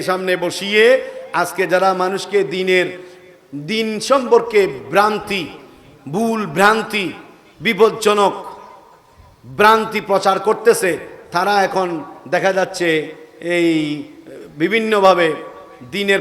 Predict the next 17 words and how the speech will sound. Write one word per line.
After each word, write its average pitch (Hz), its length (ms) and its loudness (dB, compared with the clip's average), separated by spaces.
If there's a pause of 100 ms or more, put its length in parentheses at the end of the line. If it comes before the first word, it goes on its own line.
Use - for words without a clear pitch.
প্রচারের 185 380 0 (100)
নাম 180 180 -2
দিয়ে 165 280 -2 (440)
তারা 170 260 4 (520)
আজকে 170 380 -2 (300)
অনেক 185 280 -2 (140)
মহিলার 180 580 -2
সাথে, 165 240 -4 (400)
মেয়েদের 208 560 4
সাথে 180 260 0 (1080)
বিভিন্ন 240 320 0 (120)
প্রকারের 190 420 0 (340)
শরীয়ত 208 520 2
বিরোধী 185 260 -4
কার্যক্রমে 175 680 0
লিপ্ত 170 240 -2
হচ্ছে। 180 400 -4